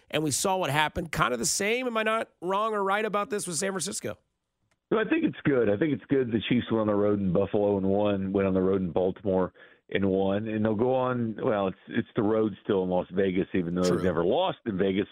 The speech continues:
Speaker 2: Mahomes ten and oh indoors. Uh, to be honest with you, I think it's a good matchup for the Chiefs. And, uh, you know, like I said, like, they went to San Francisco last year. That was my favorite win of last year when they put up four hundred and, uh, or forty-four points, five hundred twenty-nine yards,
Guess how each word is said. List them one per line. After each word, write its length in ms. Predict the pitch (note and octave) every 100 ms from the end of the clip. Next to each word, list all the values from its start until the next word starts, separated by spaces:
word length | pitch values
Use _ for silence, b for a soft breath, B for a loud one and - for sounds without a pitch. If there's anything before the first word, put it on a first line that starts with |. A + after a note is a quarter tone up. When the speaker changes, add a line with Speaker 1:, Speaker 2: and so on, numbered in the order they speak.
| -
Speaker 2:
Mahomes 440 | G2+ B2 B2+ G#2+ - -
ten 80 | C3
and 160 | A#2+
oh 220 | A2+ A2 G#2+
indoors. 580 | F2 F#2 A#2+ G2+ E2 - B B B B B
Uh, 220 | F2+ F2+ F2+
to 60 | F2+
be 120 | F#2
honest 320 | F#2+ F#2+ -
with 140 | F2+ -
you, 160 | E2 - B B B
I 80 | B2
think 160 | E3
it's 100 | D3+
a 40 | -
good 180 | C3+ G2+
matchup 460 | G2+ G2 - F2+ -
for 80 | F2+
the 100 | E2+ -
Chiefs. 300 | F#2+ F2+ D#2+ -
And, 320 | D2+ F2+ F2 E2+
uh, 120 | E2+ B B B
you 80 | -
know, 80 | F#3
like 160 | G3 F#3+
I 60 | E3+
said, 180 | D#3+ G2
like, 160 | G#2
they 80 | A2
went 220 | B2+ B2
to 100 | A#2 G#2
San 200 | C3 A2
Francisco 440 | - A#2+ A2 A#2+
last 220 | G#2 F#2 - B2+
year. 160 | B2+
That 80 | G#2
was 100 | G2
my 160 | F2+ D#2+
favorite 300 | A2+ G#2+ F#2
win 320 | F2+ A2+ A#2 G#2+
of 100 | F#2
last 240 | G2 F#2+ -
year 180 | A#2 G#2+
when 120 | G#2
they 80 | F#2
put 180 | -
up 80 | G2 - -
four 180 | G#2+
hundred 300 | G2 G2+ F#2+
and, 160 | F2 F#2
uh, 160 | F2+ E2 B B B B -
or 100 | -
forty-four 400 | D3 C3+ G2+ G#2+
points, 400 | - C#3 D3+ C3+ -
five 160 | A2+ G#2
hundred 220 | G2 F#2
twenty-nine 440 | - G2+ F#2+ F2 F2+
yards, 400 | A#2 C3 A#2+